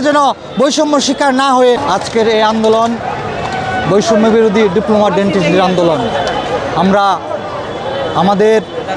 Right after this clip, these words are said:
কারিকুলাম দিয়ে পড়াশোনা করিয়ে কিন্তু আমাদেরকে ন্যূনতম অধিকার দিচ্ছে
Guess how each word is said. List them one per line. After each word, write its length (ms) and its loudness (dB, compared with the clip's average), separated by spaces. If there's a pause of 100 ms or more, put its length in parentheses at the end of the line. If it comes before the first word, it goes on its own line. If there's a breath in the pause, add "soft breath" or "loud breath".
(200)
কারিকুলাম 520 2
দিয়ে 200 2
পড়াশোনা 460 0
করিয়ে 240 4 (400)
কিন্তু 200 2
আমাদেরকে 480 2 (120)
ন্যূনতম 420 2
অধিকার 300 2
দিচ্ছে 220 0